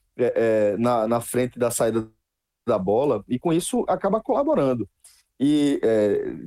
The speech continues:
nesse cenário ele conseguia ser competitivo. E quando eu falei que na Série A ele é fisicamente abaixo, é porque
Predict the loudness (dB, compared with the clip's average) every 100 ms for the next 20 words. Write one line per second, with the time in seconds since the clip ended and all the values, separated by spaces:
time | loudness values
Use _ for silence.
0 | -16 _ -14 -6 0 2 2 0 0 0
1 | 2 2 2 4 2 2 0 -2 -2 -2
2 | 0 2 2 0 -6 _ _ -6 -2 0
3 | 0 0 -2 -4 -6 -4 -2 -2 -2 -2
4 | 0 -2 0 -2 0 0 -2 -4 -18 -4
5 | -2 0 0 0 2 2 0 -2 -2 -2
6 | 0 -2 0 0 0 0 0 0 0 -2
7 | -6 -10 -12 _ _ _ -4 -4 -2 -2
8 | 0 -2